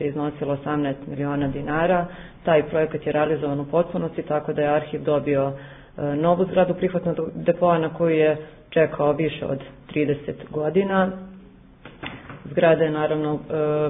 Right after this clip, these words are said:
prilagođena svim standardima za smeštaj i čuvanje arhivske građe i mi već ove godine očekujemo, e,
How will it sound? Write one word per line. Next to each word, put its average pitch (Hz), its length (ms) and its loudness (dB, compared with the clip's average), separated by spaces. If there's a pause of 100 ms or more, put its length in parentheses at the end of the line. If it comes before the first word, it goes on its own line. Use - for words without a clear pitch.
prilagođena 151 640 2
svim 151 220 0
standardima 143 680 -2 (180)
za 151 220 4
smeštaj 147 400 -2
i 143 40 -4
čuvanje 143 360 -2
arhivske - 380 -6
građe 170 340 4
i 160 60 2
mi 160 120 2
već 156 220 4
ove 151 180 2
godine 147 320 2
očekujemo, 143 680 -2 (440)
e, 143 120 -2